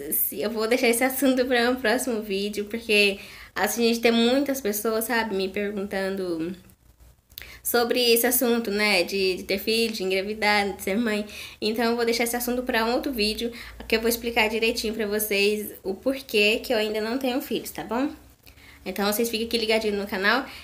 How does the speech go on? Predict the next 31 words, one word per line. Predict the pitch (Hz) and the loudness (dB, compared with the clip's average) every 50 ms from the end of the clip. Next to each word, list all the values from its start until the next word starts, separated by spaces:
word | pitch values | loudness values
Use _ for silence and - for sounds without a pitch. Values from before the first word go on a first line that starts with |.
| - - _ | -20 -20 _
que | - - 220 220 220 214 208 202 196 180 165 - - - | -2 0 2 4 6 8 8 8 6 4 2 -4 -6 -4
em | - 214 | -2 0
breve | 226 220 214 214 | 2 4 4 2
eu | 226 | 2
vou | 233 | 2
fazer | - 233 233 233 | 0 0 0 -2
um | 247 | -2
vídeo | 240 233 220 214 208 220 220 226 | -2 -2 -4 -4 -2 -4 -4 -2
falando | 233 240 214 220 226 | -2 -2 -2 0 0
pra | 226 214 | -2 -2
vocês | 220 233 233 233 233 214 214 226 | 0 0 0 0 0 0 0 -2
o | 220 | -4
porquê, | 220 - - 269 - - - 139 | -2 -2 -2 -2 -2 -4 -6 -6
tá | - - 175 | -4 -4 -6
bom? | 180 - 214 247 381 403 - - - _ | -4 0 0 0 0 -2 -6 -12 -20 _
Que | - - 226 | -8 -4 -2
eu | 208 | 0
ainda | 202 196 202 196 196 | 0 0 -2 -2 -2
não | 202 220 | -4 -4
tenho | 254 262 254 254 | -4 -4 -4 -4
filhos. | 262 - 208 - - - - - - - - - - - - - - - - - - - - - - - - - | -6 -6 -8 -10 -10 -12 -14 -14 -16 -18 -20 -20 -20 -20 -20 -20 -20 -20 -20 -20 -20 -20 -20 -18 -18 -18 -18 -6
Beijo, | - 214 214 226 233 233 220 220 | 0 4 6 6 6 6 4 0
Juliana. | 220 208 208 220 233 226 214 196 190 185 | -2 0 2 4 4 4 2 0 -2 -4
Obrigada. | 214 214 220 262 254 202 170 165 - - - 214 226 214 - - - _ - - - _ _ - - - - - _ _ - - - - - - _ - - - _ _ _ _ _ _ _ _ - - - - - - - - - - _ | -4 -4 -2 2 2 2 2 2 0 -4 -4 -4 -6 -8 -12 -16 -20 _ -20 -20 -20 _ _ -20 -20 -20 -20 -20 _ _ -20 -20 -20 -20 -20 -20 _ -20 -20 -20 _ _ _ _ _ _ _ _ -20 -20 -20 -20 -20 -20 -20 -20 -20 -8 _
A | - 220 214 | -2 -2 0
próxima | - 233 240 254 262 269 247 247 262 | 2 4 4 4 2 0 -2 -2 -4
pergunta | 262 - - 240 240 254 247 254 233 214 208 208 226 247 247 247 247 - - | -2 -2 0 2 2 2 2 0 0 -2 0 -2 -2 -2 -2 -2 -2 -4 -4
é | - - 196 | -2 0 0
da | 202 202 | 0 0
Aparecida | 196 - 226 208 233 233 - 240 226 214 214 | 0 0 0 0 0 -2 -4 -2 -2 -2 -2
Ferreira. | 214 - 247 254 233 208 170 - - | -2 -2 -4 -4 -2 -4 -6 -8 -10